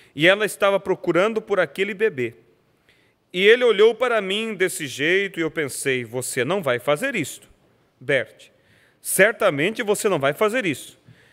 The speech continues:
De modo que ele enfiou o cartucho no seu rifle, e ele era um atirador certeiro. Observe, ele fez um apito que soava igual o grito de um filhote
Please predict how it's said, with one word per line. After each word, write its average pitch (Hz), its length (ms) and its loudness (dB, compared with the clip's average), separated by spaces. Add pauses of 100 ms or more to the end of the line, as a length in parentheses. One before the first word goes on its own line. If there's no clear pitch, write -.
(100)
De 156 140 -2
modo 170 380 0
que 170 140 -6
ele 160 100 0
enfiou 151 440 -2
o 139 40 -2
cartucho 135 560 -6
no 123 100 -10
seu 120 220 -4
rifle, 247 520 -4 (500)
e 170 220 2
ele 214 220 4
era 214 140 0
um 190 40 -2
atirador 151 600 -4
certeiro. 156 840 0 (560)
Observe, 113 540 -4
ele 117 240 -8 (120)
fez 131 260 -4
um 143 100 0
apito 175 560 -2 (520)
que 131 100 -14
soava 143 500 0
igual 151 500 0
o 214 60 -10
grito 156 420 -6
de 151 140 -14
um 180 260 -12
filhote 127 680 -4